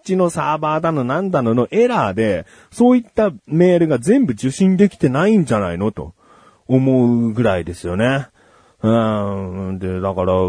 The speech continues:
それはおかしいんじゃないかなってかみさんに言ったんだけど、どうやらその電話の流れで、「あ、大会なんですね。わかりました。じゃあ、えー、次回から、今回はもう発送してしまったので、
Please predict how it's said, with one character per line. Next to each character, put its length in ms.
そ 400
れ 80
は 180
お 100
か 160
し 80
い 40
ん 100
じ 80
ゃ 40
な 100
い 60
か 100
な 300
っ 20
て 100
か 120
み 80
さ 100
ん 80
に 60
言 80
っ 40
た 120
ん 100
だ 100
け 80
ど、 140
ど 160
う 60
や 80
ら 120
そ 140
の 140
電 240
話 100
の 300
流 360
れ 60
で、 300
「あ、 120
大 240
会 280
な 160
ん 60
で 80
す 100
ね。 120
わ 120
か 120
り 80
ま 120
し 40
た。 100
じ 140
ゃ 80
あ、 60
え 140
ー、 80
次 160
回 260
か 120
ら、 140
今 200
回 200
は 100
も 200
う 20
発 280
送 220
し 100
て 120
し 100
ま 120
っ 60
た 140
の 140
で、 240